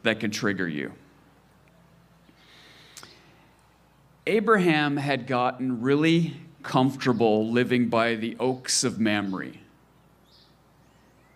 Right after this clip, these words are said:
All right, he, he'd been living there since the separation of him and Lot way back in chapter thirteen. Right, the oaks of Mamre, it kind of sounds like a, like a ritzy gated community. And maybe to Abraham, that's what it sort of was.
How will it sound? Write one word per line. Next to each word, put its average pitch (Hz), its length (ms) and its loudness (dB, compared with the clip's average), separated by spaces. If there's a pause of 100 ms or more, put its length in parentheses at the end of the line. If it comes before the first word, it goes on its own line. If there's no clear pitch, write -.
All 123 80 -2
right, 120 80 0
he, 165 140 2
he'd 143 200 0
been 139 260 2
living 175 280 2
there 147 220 2
since 139 420 -2
the 127 80 -6
separation 135 640 -4
of 117 60 -4
him 123 180 -6
and 123 120 0
Lot 110 420 -2
way 131 260 0
back 120 540 -4
in 110 200 -4
chapter 107 460 -4
thirteen. 104 720 -10 (1500)
Right, 110 340 -8
the 139 120 0
oaks 170 340 2
of 127 140 -2
Mamre, 117 400 0
it 73 100 -4
kind 165 160 -2
of 170 80 -6
sounds 139 420 -2
like 123 300 -4
a, 113 240 -4 (220)
like 127 160 -4
a 127 40 0
ritzy 127 460 -2
gated 113 320 -2
community. 104 560 -4 (1300)
And 139 140 0
maybe 180 220 2
to 214 60 4
Abraham, 180 440 0
that's 170 240 -4
what 175 120 -4
it 180 80 -8
sort 190 200 -4
of 175 60 -2
was. - 520 -4